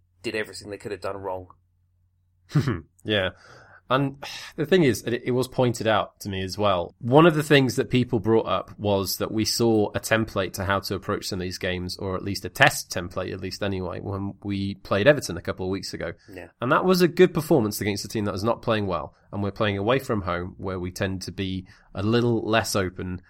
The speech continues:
Speaker 2: and a little bit more pensive. And I guess that four three three, as the game wore on, especially in the second half, where we played some really great attacking stuff,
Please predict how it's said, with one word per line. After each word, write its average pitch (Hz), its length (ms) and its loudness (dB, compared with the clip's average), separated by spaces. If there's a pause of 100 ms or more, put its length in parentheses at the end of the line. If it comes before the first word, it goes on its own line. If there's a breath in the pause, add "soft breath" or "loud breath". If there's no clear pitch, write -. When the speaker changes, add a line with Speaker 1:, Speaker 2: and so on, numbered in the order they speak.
(220 soft breath)
Speaker 2:
and 95 120 -2
a 95 40 -2
little 101 200 -2
bit 98 160 -8
more 95 180 -2
pensive. 135 520 -4 (160)
And 104 100 -2
I 113 60 0
guess 117 220 0
that 107 180 0
four 113 200 0
three 107 240 -2
three, 98 360 -2
as 101 160 -2
the 104 80 -4
game 98 300 -2
wore 98 200 -2
on, 90 100 -2
especially 151 360 -4
in 98 40 -2
the 92 40 -2
second 101 300 -2
half, 87 120 -10
where 117 80 -6
we 104 60 -8
played 104 200 -4
some 139 280 -6
really 190 260 4
great 107 240 0
attacking 98 420 -4
stuff, - 360 -6